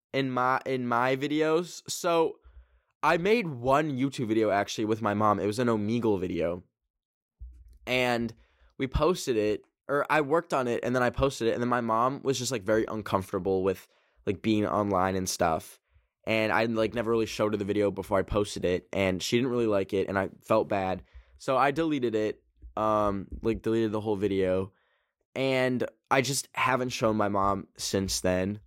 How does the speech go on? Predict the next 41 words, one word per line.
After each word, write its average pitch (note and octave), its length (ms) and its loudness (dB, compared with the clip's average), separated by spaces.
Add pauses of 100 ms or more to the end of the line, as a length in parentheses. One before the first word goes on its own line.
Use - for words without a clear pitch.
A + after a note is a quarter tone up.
(880)
She's, C3+ 420 2
she's, D#3+ 120 0
like, E3 140 4
a D4 60 -2
very D3+ 300 2
private A#2+ 500 0
person, F#2 520 -2
so, G2 480 -2 (220)
like, G2+ 280 2 (100)
I G2+ 80 2
just - 260 -6
keep - 260 -6
her A#2 200 0
off G2+ 260 0
the G2+ 200 -4
internet. E2+ 460 -8 (720)
Um, A#2 400 0
my C3 200 0
dad C3+ 420 2
has D#3+ 180 -6
been B2 160 0
in, A#2+ 80 0
like, A2+ 160 2
one G2+ 300 2
of A2 120 -4
my A2+ 220 2
TikToks, A#2 840 -2 (280)
but G2+ 400 0 (2250)
I A2 140 0
don't G#2 140 0
know. G2 120 -4
I G2+ 180 -2
don't A#2 260 0
really A#2 240 0
show A#2+ 260 -2
him A#2+ 220 -2
either. D3+ 380 2
Just A#2 200 -6
kind A2+ 140 0
of, G#2 80 0
like, G#2 260 4